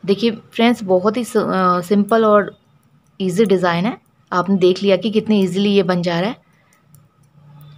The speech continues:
उल्टा सीधा ही हमें बुनना है इसमें। आप इसका cap भी बना सकते हैं और lady cardigan बनाइए, बच्चों का dresses बनाइए, cap बनाइए,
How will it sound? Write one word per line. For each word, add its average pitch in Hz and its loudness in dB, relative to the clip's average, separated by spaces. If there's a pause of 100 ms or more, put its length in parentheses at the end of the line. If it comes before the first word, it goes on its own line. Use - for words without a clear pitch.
उल्टा 202 2
सीधा 190 2
ही 202 4
हमें 196 2
बुनना 175 -2
है 190 0
इसमें। 214 -2 (680)
आप 190 0
इसका 208 -2 (320)
cap 190 2
भी 185 -2
बना 190 0
सकते 190 -6
हैं 196 -2
और 185 4
lady 185 2
cardigan 185 0
बनाइए, 190 0
बच्चों 185 -2
का 202 0
dresses 180 0
बनाइए, 185 -4 (500)
cap 190 2
बनाइए, 196 -2